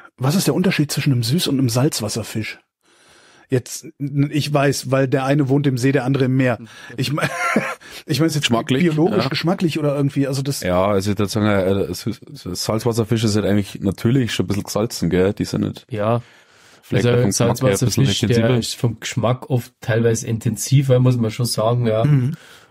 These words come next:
Speaker 3: Weil er natürlich durch das Salz ganz viel Mineralien hat. Und, äh, so ein Süßwasserfisch, ich vergleiche das jetzt mal mit einem Zander zum Beispiel, den kennt ja jeder,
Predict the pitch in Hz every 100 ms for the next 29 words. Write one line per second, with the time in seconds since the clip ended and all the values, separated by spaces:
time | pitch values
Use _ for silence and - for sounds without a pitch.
0 | - 113 110 117 113 127 127 127 113 117
1 | 110 110 117 127 - 117 113 123 117 113
2 | 113 104 95 95 117 120 113 117 - -
3 | - - - - - 107 - 110 - 120
4 | - 151 143 131 127 120 - 131 - -
5 | - - _ _ - - - - 123 117
6 | 107 107 110 113 110 110 113 107 - 98
7 | 113 123 120 123 113 113 - 110 - 117
8 | 117 113 110 107